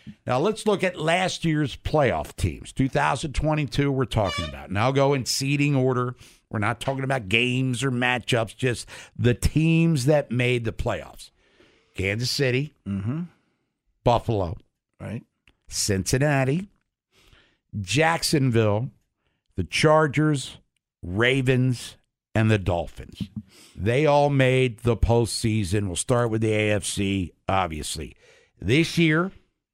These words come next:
Speaker 1: Kansas City's back. Not the number one seed, but back nonetheless.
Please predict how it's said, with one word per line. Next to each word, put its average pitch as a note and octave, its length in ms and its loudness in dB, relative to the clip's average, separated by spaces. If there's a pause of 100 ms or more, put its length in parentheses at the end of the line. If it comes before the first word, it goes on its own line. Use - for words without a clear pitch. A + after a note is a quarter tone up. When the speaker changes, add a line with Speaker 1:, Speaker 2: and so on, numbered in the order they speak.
(380)
Speaker 1:
Kansas F#2+ 360 -2
City's C3 280 0
back. C#3 500 0 (800)
Not E2 180 -6
the F#2+ 80 -4
number C3+ 240 2
one C#3+ 180 2
seed, D#3 480 2
but A2 220 -2
back G2+ 320 -2
nonetheless. C3+ 800 0